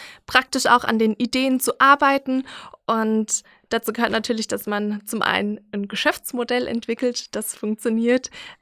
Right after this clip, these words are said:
äh, aber auch seinen ersten Prototypen baut, äh, eine eigene Marke aufbaut und natürlich auch Input b-, bekommt zu rechtlichen und Finanzierungsthemen. Äh, während dem Programm erhält man auch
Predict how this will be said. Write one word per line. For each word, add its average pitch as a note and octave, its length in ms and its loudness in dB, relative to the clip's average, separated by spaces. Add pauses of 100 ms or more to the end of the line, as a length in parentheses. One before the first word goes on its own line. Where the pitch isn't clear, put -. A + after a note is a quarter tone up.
äh, G3 380 -6
aber G#3 200 -4
auch G3+ 140 -2
seinen G3 340 -4
ersten G3 380 -8
Prototypen C4 760 -2
baut, A3 500 2 (440)
äh, - 60 -6
eine G3+ 440 -6
eigene C4 280 0
Marke C#4 540 8
aufbaut A#3 760 2
und A3+ 460 0
natürlich A3 520 -4
auch G3+ 320 0
Input A#3 420 -2
b-, - 100 -20 (400)
bekommt A#3+ 500 -2
zu G#3 320 -4 (380)
rechtlichen A3+ 640 -2
und G3+ 420 -4
Finanzierungsthemen. G3 1120 -4 (720)
Äh, A3 200 0
während A3+ 520 0 (180)
dem G3 180 -2
Programm A3 800 -4
erhält G3 360 -6
man G3+ 160 -6
auch - 320 -8